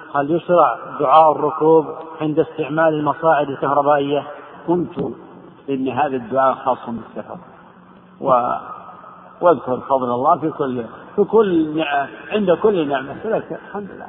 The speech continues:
Speaker 2: الحمد لله، ما شاء الله. التيسيرات والنعم،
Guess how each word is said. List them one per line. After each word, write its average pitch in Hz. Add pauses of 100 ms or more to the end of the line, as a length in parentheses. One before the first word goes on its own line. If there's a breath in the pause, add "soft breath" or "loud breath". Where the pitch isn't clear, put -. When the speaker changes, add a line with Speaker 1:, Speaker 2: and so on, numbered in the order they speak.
Speaker 2:
الحمد 202
لله، 196
ما 180
شاء -
الله. -
التيسيرات 165
والنعم، 165